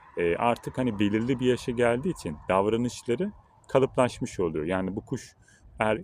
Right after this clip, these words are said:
ısıran bir kuşsa, ne bileyim, korkak bir kuşsa, hani, kolay kolay onu, hani, tabii eğitebilirsiniz, zor da olsa eğitebilirsiniz ama,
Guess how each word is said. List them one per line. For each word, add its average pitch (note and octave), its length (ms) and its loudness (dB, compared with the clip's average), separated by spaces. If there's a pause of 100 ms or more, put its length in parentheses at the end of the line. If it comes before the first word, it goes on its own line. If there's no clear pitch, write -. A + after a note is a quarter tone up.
ısıran C3 500 0
bir - 40 -12
kuşsa, E2+ 600 -6 (260)
ne A#2+ 60 0
bileyim, A#2 160 0
korkak A2+ 500 2
bir - 40 -8
kuşsa, E3+ 480 -10
hani, F3 160 -8
kolay D#3 340 4
kolay D3 300 0
onu, D3 340 -2
hani, A#2+ 300 -4
tabii F3+ 200 2
eğitebilirsiniz, G2 1000 -6
zor G2+ 280 2
da E2+ 40 2
olsa E2 260 -2
eğitebilirsiniz F#2+ 760 -4
ama, C#3+ 240 -4